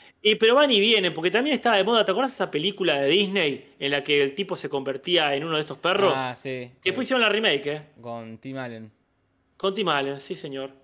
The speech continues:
Speaker 2: Este perro, en una época, estaba muy de moda.
Speaker 1: Sí.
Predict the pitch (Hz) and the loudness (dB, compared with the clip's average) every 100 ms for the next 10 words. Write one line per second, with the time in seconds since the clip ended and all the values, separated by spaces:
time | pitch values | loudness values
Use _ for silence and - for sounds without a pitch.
0 | _ 139 143 143 156 139 127 117 120 117 | _ -14 -10 -8 -6 -8 -8 -14 -14 -12
1 | 123 135 143 139 123 131 135 139 147 143 | -10 -10 -10 -12 -12 -10 -10 -8 -6 -6
2 | 135 131 127 _ _ _ _ _ _ _ | -8 -10 -16 _ _ _ _ _ _ _
3 | _ 165 143 131 - | _ -2 -2 -4 -12